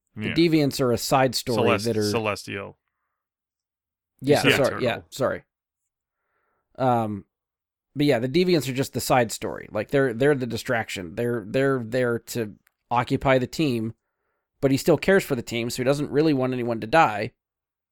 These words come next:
Speaker 1: So he's just, you know, it, it's the, it's the, I see it as the Civil War fight between Hawkeye and Black Widow. That they're, that they're
Speaker 2: Yeah,
Speaker 1: just
Speaker 2: they're, they're sparring.
Speaker 1: Right. Just abiding time until the next thing.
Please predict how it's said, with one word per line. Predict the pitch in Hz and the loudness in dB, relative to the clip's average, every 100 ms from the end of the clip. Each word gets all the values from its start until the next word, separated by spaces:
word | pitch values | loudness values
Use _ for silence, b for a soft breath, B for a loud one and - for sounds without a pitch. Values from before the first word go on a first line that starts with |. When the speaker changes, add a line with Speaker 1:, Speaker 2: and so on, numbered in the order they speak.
| _ | _
Speaker 1:
So | - | -6
he's | 120 151 - | 0 0 2
just, | 139 - - | -2 -2 -12
you | - 131 | -4 0
know, | 110 104 _ _ _ _ | 0 -2 _ _ _ _
it, | 151 139 | -4 0
it's | 180 - | 0 0
the, | 190 147 | -2 0
it's | 175 175 | 0 0
the, | - 156 - _ _ _ _ _ _ _ | -2 -2 -4 _ _ _ _ _ _ _
I | - 190 | 6 6
see | - 196 | 6 4
it | 185 | 4
as | 165 147 | 2 0
the | 135 | 0
Civil | 175 151 151 | 2 4 4
War | 135 139 | 6 4
fight | - 123 117 | 2 0 0
between | 120 - 127 110 | -4 -4 -4 0
Hawkeye | 127 123 127 113 110 - | 0 2 2 2 0 -2
and | 117 107 107 95 | -4 -2 -6 -4
Black | 113 101 | -2 0
Widow. | 107 90 - - _ _ _ _ _ _ _ _ _ _ _ | -2 -2 -4 -12 _ _ _ _ _ _ _ _ _ _ _
That | 117 - | -4 2
they're, | 120 117 85 | 4 4 2
that | 117 | 0
they're | 131 127 | 6 6
Speaker 2:
Yeah, | 123 | 6
Speaker 1:
just | 120 | 4
Speaker 2:
they're, | 131 110 135 | 2 0 0
they're | 131 | 2
sparring. | - - 117 90 80 165 | 2 4 4 4 -2 2
Speaker 1:
Right. | 185 107 - _ _ _ _ _ _ _ | 4 4 -2 _ _ _ _ _ _ _
Just | 143 - | -4 0
abiding | 127 143 151 143 127 | 6 8 8 4 0
time | 156 135 120 | 0 0 0
until | 117 123 117 | -2 -2 -2
the | 113 | -2
next | 110 - - | -4 -8 -8
thing. | 127 101 - | -4 -4 -6